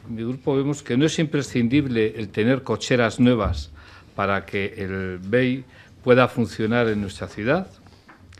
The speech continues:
que sí que es cierto que hace falta unas cocheras nuevas, que se está trabajando en ello, así se nos traslada por parte de los técnicos de forma intensa,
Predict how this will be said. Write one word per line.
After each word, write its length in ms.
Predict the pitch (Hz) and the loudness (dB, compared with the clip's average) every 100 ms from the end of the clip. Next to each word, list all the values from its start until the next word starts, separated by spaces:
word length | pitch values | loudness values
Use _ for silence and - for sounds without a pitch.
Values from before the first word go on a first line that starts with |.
| - - - - - - | -20 -20 -20 -20 -20 -8
que 500 | - 120 120 117 117 | -2 2 4 4 2
sí 200 | - 170 | 2 2
que 140 | 175 | 4
es 120 | 147 - | 2 4
cierto 400 | 151 147 127 - | 2 4 0 0
que 560 | 110 107 104 104 104 | 0 2 2 0 -2
hace 260 | 110 120 127 | -6 -4 -4
falta 340 | - 120 117 | -2 -4 -2
unas 320 | 110 107 101 - | 0 0 -2 -8
cocheras 480 | 98 - 98 98 | -12 -8 -8 -6
nuevas, 500 | 107 135 156 170 - - - - - - - - - - - - - - - | -4 -2 -4 -6 -10 -8 -8 -12 -20 -20 -20 -20 -20 -20 -20 -20 -20 -20 -4
que 100 | 131 | -2
se 140 | - | -2
está 260 | 117 160 160 | -2 0 2
trabajando 800 | 147 131 - 123 113 110 107 104 | 2 0 0 0 0 0 -2 -4
en 340 | 101 104 104 | -4 -4 0
ello, 280 | 131 156 170 | 0 0 -2
así 180 | - 104 | -4 -10
se 160 | - | -8
nos 300 | 104 98 - | -8 -10 -14
traslada 480 | - 101 95 107 101 | -14 -12 -6 -6 -6
por 160 | 101 95 | -8 -10
parte 240 | 101 - | -12 -10
de 60 | 92 | -14
los 120 | - | -8
técnicos 420 | 117 110 117 139 | -6 -6 -6 -8
de 60 | 107 | -8
forma 300 | - 98 101 | -12 -12 -12
intensa, 500 | 92 113 120 - | -2 -2 -2 -10